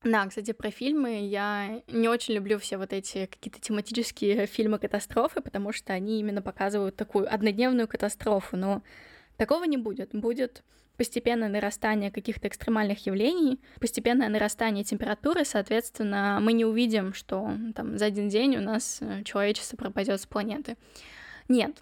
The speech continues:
я всегда вообще говорю, ратую за такой больше подход, что изменение климата — это не повод для паники, а повод для изменений, что у нас всё ещё есть время поменяться, и что,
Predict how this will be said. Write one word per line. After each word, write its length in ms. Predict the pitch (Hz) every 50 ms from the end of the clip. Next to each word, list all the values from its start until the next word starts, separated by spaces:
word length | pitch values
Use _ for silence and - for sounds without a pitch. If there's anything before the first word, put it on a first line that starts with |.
| -
я 200 | - 214 220 226
всегда 260 | 233 - 254 233 262 226
вообще 220 | 208 - - 202
говорю, 340 | 190 196 196 196 226 262 262
ратую 300 | 233 214 - 240 226 220
за 100 | 208 196
такой 280 | - 208 - - 208
больше 300 | 196 202 208 202 - -
подход, 400 | - - 208 - - - 262 -
что 220 | - - - 214 208
изменение 440 | 202 220 214 214 220 220 208 202 202
климата — 420 | - - 233 226 220 202 - -
это 160 | - - - 208
не 140 | 202 208
повод 300 | 208 - 233 226 214 202
для 120 | - 202 196
паники, 440 | - 240 277 349 370 311 - - 202
а 60 | 196
повод 300 | - 226 226 226 214 190
для 140 | 233 240 214
изменений, 500 | 208 240 240 247 233 208 196 185 196 208
что 180 | - - -
у 40 | 202
нас 160 | 202 208 214
всё 120 | - - 208
ещё 200 | 202 - - 208
есть 240 | 202 208 - -
время 360 | - 214 226 226 208 196 202 202 -
поменяться, 680 | - 196 196 196 208 240 302 381 381 - - 240 226 - - - - - - - - - - - -
и 260 | - 214 214 208 208 214
что, 560 | - - - - 214 208 208 208 202 196